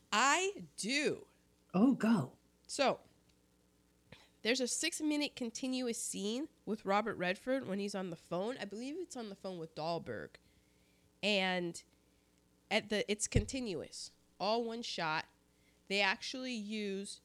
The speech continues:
Speaker 1: a split diopter lens, which gives you the effect of things in the foreground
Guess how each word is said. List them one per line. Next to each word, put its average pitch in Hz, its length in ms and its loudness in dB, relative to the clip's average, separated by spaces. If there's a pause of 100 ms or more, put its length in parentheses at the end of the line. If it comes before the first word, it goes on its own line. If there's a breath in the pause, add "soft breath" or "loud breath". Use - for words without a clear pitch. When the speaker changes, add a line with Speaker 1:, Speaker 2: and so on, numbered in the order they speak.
(100)
Speaker 1:
a - 120 -6
split - 480 -8
diopter 180 760 -2 (120)
lens, 185 600 -6 (480)
which - 360 -4 (180)
gives 196 300 -8
you 196 260 -8
the 170 200 -8
effect - 640 -8 (440)
of 160 500 -2 (420)
things 180 240 -2
in 185 100 -6
the 160 100 -6
foreground 214 840 -4